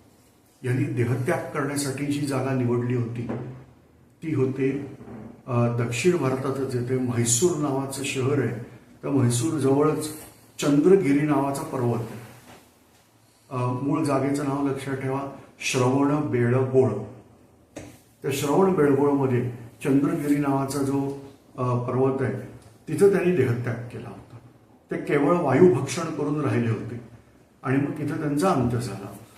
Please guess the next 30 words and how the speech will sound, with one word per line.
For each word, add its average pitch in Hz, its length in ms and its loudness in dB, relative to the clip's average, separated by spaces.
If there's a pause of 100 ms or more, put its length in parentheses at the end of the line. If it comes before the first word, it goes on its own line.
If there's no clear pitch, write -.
(280)
तर 151 80 0
ही 170 160 2
जागा 156 400 0
कर्नाटकात 143 540 -2
येते. 143 520 -2 (320)
त्या 143 180 -4
श्रवण 143 500 0
बेळगोळ 117 480 2 (460)
हे 143 160 0
त्या 147 100 -2
ठिकाणाचं 135 560 -2 (420)
नाव 120 260 2
आहे. - 80 -6 (640)
तर 185 60 0
ह्याच 175 560 -2
जवळ 147 280 2 (720)
हळ्ळेबिड्डू 147 880 6 (540)
या 143 100 2
नावाचं 131 380 2
शहर 117 240 -2
आहे. 98 260 -8 (840)
हे 151 140 -6
दक्षिण 156 280 -4
भारतातली 147 420 -4
नावं 147 260 0
अशीच 143 260 -4
असतात, 143 360 -4
माझा 127 200 0
इलाज 120 380 0
नाही. - 140 -14